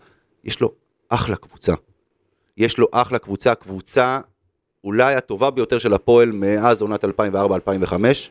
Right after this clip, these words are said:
אולי אפילו יותר טובה. ולאותם אוהדים, לאותם אוהדים, אה, אה, שוב, לא כל האוהדים, אני לא עושה הכללה, לא מדבר שכל-, לא אומר כל אוהדי הפועל כאלה, אבל אותם אוהדים שמתנהגים בצורה כזו אלימה, לא מגיע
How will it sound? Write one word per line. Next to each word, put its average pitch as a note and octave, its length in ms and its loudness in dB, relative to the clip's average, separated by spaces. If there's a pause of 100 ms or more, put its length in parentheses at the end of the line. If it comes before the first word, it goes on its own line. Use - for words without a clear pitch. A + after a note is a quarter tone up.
אולי G#2 120 6
אפילו A2+ 200 -2
יותר F2 240 -4
טובה. D2 220 -10 (2000)
ולאותם A2 800 4
אוהדים, A2 520 4 (640)
לאותם G#2+ 400 0
אוהדים, G#2+ 520 0 (120)
אה, E2+ 300 2
אה, E2 380 2 (380)
שוב, G2 240 2
לא D3 80 4
כל B2+ 260 2
האוהדים, E2+ 340 -2
אני E2+ 100 -6
לא G#2+ 100 6
עושה A2+ 220 2
הכללה, F2+ 400 -2
לא G2 100 0
מדבר G2 200 0
שכל-, F2+ 340 -4
לא G#2 60 8
אומר G#2+ 200 2
כל G#2+ 180 0
אוהדי G2 220 4
הפועל F#2+ 260 2
כאלה, G#2 240 4 (400)
אבל F#2 180 0
אותם C3 280 0
אוהדים G#2 360 0
שמתנהגים F#2 560 -2
בצורה F#2 300 0
כזו G2 360 4
אלימה, F#2+ 280 0 (280)
לא B2 180 4
מגיע G#2 380 -2